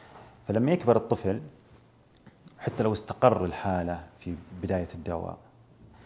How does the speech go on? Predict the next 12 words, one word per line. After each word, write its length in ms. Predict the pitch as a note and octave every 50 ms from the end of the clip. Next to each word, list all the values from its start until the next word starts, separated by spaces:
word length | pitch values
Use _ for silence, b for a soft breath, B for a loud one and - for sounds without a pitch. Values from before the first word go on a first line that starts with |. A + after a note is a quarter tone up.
| B B B B B _ - -
آه، 600 | - - F#2 F2+ F2 F2 F2 E2+ E2+ F2 F#2 F#2 - - - -
يبدأ 320 | - A2+ A#2 G#2 A2 A2
الآن 220 | A2 A2 A2 A2 A2
الطبيب 380 | G#2+ - A2 G2 A2 G#2+ G#2 G#2 - - -
مع 160 | G#2+ G2+ F#2+
الأشياء 360 | G#2 G#2 F#2+ - A2+ G#2 F#2+
الأخرى 380 | F#2+ G2+ G#2 G2 - G2+ F2+ F2+
مثل 200 | F#2+ F2+ F#2 F#2
موضوع 280 | F2+ F2+ F2 F#2+ E2
الوزن 500 | E2 E2+ F#2 G#2+ G#2+ G2 A#2 C3 D3+ E3 B B B B B B B B -
إلى 340 | G#2+ G#2+ G#2+ G#2 G#2+ G#2+ G#2
موضوع 640 | G2+ G2+ G2 F#2+ F2 G2+ G2 G2 G2 G2 F#2+ F#2